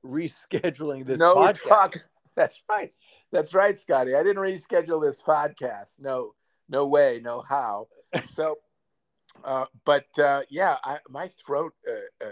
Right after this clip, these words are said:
Speaker 2: it, it's funny, now that the podcast is over, it hurts more than ever.
Speaker 1: Well, because you're the, the m-, medicinal qualities of podcasts. By the way, I, as I mentioned, I, and I hope this works for you, Tommy, I started feeling better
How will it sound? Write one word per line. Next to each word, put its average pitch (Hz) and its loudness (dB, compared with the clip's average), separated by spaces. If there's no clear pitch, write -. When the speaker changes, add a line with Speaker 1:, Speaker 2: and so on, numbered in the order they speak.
Speaker 2:
it, 123 -6
it's 139 -8
funny, 196 0
now 147 2
that 170 -2
the 139 -8
podcast 135 -4
is - -20
over, 107 -6
it - -18
hurts - -6
more 123 -4
than 110 -10
ever. 120 -4
Speaker 1:
Well, 180 8
because 170 0
you're 170 0
the, 151 0
the 143 -6
m-, 147 -8
medicinal 180 -4
qualities 196 -2
of 127 -20
podcasts. 151 -2
By 240 0
the 240 2
way, 175 -2
I, 175 -2
as 165 -4
I 170 -4
mentioned, 190 -8
I, 175 -4
and 170 -6
I 156 -10
hope 196 -6
this 185 -12
works 170 -10
for 170 -12
you, 202 -12
Tommy, 151 -6
I 160 0
started 170 0
feeling 160 -6
better 151 2